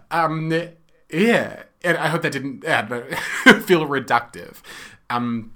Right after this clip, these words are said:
so it's been a decade since Sutton and Dan have seen each other. They were high sc-, like, very close high school friends, and then something murky happened, and then Sutton, for whatever reason, invited Dan to her wedding,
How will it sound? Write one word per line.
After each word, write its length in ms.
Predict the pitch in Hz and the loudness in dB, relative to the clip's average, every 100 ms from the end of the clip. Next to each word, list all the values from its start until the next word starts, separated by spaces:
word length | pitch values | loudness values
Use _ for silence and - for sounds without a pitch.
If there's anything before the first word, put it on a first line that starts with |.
| - | -16
so 280 | - 160 156 | -2 0 0
it's 120 | 160 | 0
been 140 | 180 165 | 0 0
a 80 | 135 | 0
decade 440 | 208 220 262 233 | 0 0 -4 -4
since 240 | - 139 | -4 -2
Sutton 400 | - 190 196 202 | 0 0 2 0
and 160 | 165 135 | -4 -6
Dan 260 | 131 135 123 | -4 -4 -4
have 100 | 110 | -4
seen 200 | 147 165 | -4 -4
each 160 | 170 | -2
other. 380 | 180 196 202 - | -2 0 0 -2
They 160 | 123 127 | -6 -4
were 360 | 123 120 113 - | -2 -4 -6 -12
high 280 | - 147 160 | 0 0 2
sc-, 200 | - 139 | -2 -4
like, 140 | 117 | -2
very 220 | 135 175 | 0 -2
close 260 | 165 151 143 | -2 -4 -4
high 140 | - | -4
school 280 | 117 - 120 | -4 -6 -10
friends, 600 | - 131 160 277 349 - - - - - _ - | -6 -4 -2 -4 -6 -8 -12 -20 -20 -20 _ -12
and 180 | 131 113 | -10 -8
then 500 | 127 120 120 120 120 _ _ _ _ - 120 | -8 -6 -8 -10 -16 _ _ _ _ -20 -8
something 560 | - - 139 131 143 143 | -4 -2 -4 -4 -6 -4
murky 480 | 143 139 139 139 135 | -6 -6 -8 -8 -4
happened, 640 | 139 139 226 247 277 269 | -2 -2 -2 -4 -4 -4
and 200 | 135 127 | -4 -4
then 300 | 127 127 123 - - | -6 -6 -8 -12 -14
Sutton, 500 | - - 156 160 151 | -8 -2 -2 -4 -8
for 120 | 143 | -6
whatever 220 | 135 135 120 | -4 -4 -6
reason, 340 | 131 117 120 | -6 -8 -8
invited 520 | 113 113 117 120 117 | -8 -4 -4 -4 -8
Dan 500 | 123 120 117 110 107 - | -6 -4 -4 -6 -8 -6
to 200 | 175 160 | -6 -4
her 140 | 139 | -6
wedding, 460 | 120 117 170 277 | -6 -6 -6 -10